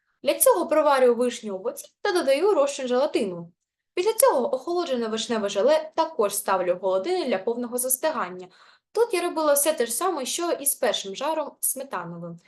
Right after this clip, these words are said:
Теж я додавала желатин з водою та про-, е, нагрівала у мікрохвильовці. Та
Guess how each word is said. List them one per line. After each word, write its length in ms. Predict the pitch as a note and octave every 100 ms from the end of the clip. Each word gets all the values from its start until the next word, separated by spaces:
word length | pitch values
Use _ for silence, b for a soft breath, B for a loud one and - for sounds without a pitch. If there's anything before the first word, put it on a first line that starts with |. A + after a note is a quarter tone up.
| b b
Теж 320 | F4+ F4 -
я 500 | A3+ A3+ G#3 G3 F#3
додавала 540 | F3+ G3+ A3 A3 G3 F#3+
желатин 460 | G3 G3+ G3 F#3
з 60 | F3
водою 440 | F#3+ E4+ G4 F4+ -
та 120 | E4+
про-, 340 | - G#3+ G#3 - _ _ _ F#3+
е, 300 | F3+ F3+ E3+ - - _
нагрівала 640 | G#3 G#3 A3 C4 C#4+ B3
у 400 | - B3 B3+ A#3+
мікрохвильовці. 880 | G#3+ A3+ A3 - C4 A3 D#3+ - - E3 _ _ _ _ _ _ - - _ _ _ _ _ _ _ _ _ _ _ _ _ _ _ _
Та 220 | E4+